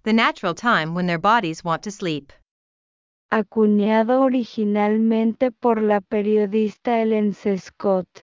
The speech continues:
Speaker 2: el cronotrabajo permite a los empleados deshacerse del horario de oficina estándar y elegir horarios que coincidan con sus diagonal inversa cronotipos diagonal inversa personales,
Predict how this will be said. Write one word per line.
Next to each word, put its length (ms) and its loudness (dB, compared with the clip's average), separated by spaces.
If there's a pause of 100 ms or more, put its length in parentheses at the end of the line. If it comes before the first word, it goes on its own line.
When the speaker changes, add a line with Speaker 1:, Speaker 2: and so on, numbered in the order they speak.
(460)
Speaker 2:
el 260 0
cronotrabajo 1200 0
permite 720 0
a 60 2
los 300 -2
empleados 840 0
deshacerse 960 -2
del 240 0
horario 640 2
de 100 2
oficina 680 -2
estándar 760 -2
y 200 2
elegir 600 0
horarios 640 2
que 240 0
coincidan 920 0
con 300 -2
sus 280 -2
diagonal 680 2
inversa 680 0
cronotipos 1120 -2
diagonal 760 2
inversa 680 0
personales, 1300 -4